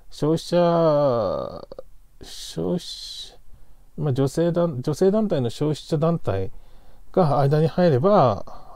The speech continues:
あの、うまく裁判が決着すると思いますけどね。うん、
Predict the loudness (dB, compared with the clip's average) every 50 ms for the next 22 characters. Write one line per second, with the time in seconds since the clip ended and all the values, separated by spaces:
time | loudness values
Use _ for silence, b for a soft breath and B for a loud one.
0 | -16 -12 -10 -8 -6 -4 -4 -6 -6 -6 -8 -10 -12 -12 -14 -18 -18 -10 -6 -4
1 | -2 0 -2 -2 -2 -4 -6 -6 -8 -10 -12 -10 -6 -4 -4 -4 -4 -6 -6 -8
2 | -8 -6 -6 -4 -4 -4 -2 0 0 0 0 0 -2 -2 -4 -6 -8 -8 -10 -10
3 | -10 -8 -8 -8 -8 -8 -10 -12 -12 -14 -16 -18 -18 -16 -16 -18 -18 -18 -20 -20
4 | -20 -20 -20 -20 -20 -20 -20 -18 -18 -18 -18 -18 -18 -18 -16 -14 -14 -14 B B
5 | B B B B B B B B B B B B B B B B B -8 -4 -2
6 | -2 0 0 -2 -2 -4 -6 -8 -12 -14